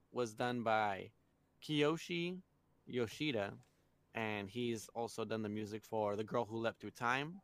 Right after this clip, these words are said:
an anime called Kaiba, and an animated movie called Big Fish in Begonia.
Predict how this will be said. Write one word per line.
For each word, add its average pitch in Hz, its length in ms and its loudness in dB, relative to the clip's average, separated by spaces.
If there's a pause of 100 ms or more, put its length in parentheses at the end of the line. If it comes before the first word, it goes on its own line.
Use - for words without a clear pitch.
(600)
an 110 80 -6
anime 117 420 0
called 107 480 2 (260)
Kaiba, 123 500 -2 (680)
and 104 500 -4
an 98 400 -6
animated 120 420 -2
movie 113 280 0
called 104 320 0
Big 123 180 -2
Fish 127 400 -2 (160)
in 113 420 -2
Begonia. 101 600 -4